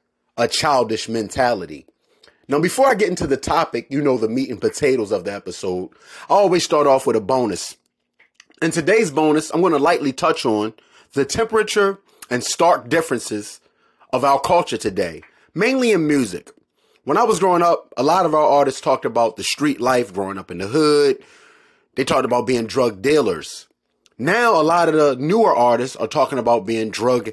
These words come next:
users and abusers. Now, I can't knock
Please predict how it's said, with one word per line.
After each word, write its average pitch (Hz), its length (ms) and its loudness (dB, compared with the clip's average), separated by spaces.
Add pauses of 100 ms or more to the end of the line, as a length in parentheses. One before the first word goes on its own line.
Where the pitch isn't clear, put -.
users 180 580 2 (100)
and 139 140 0
abusers. 107 640 -4 (440)
Now, 156 340 2
I - 80 0
can't 226 340 0
knock 170 440 0